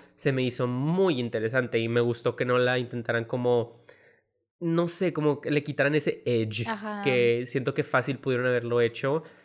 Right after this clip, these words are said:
Speaker 1: Y siento que incluso con el inicio de la película, que esa es como esta escena súper intensa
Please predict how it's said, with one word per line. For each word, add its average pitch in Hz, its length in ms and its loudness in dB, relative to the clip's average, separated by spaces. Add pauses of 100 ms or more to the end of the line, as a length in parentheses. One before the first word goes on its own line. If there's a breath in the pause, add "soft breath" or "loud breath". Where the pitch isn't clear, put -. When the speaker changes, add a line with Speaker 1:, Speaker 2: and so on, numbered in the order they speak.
Speaker 1:
Y 151 100 0
siento 202 160 2
que - 180 2
incluso 143 640 -2
con 135 680 -2
el 135 560 0
inicio 147 400 -2
de 175 40 0
la 190 140 0
película, 127 600 0
que 123 80 -6
esa 123 80 -8
es 123 80 -12
como 135 240 -4
esta 131 180 -6
escena 127 460 -2
súper 120 340 -2
intensa 120 680 -2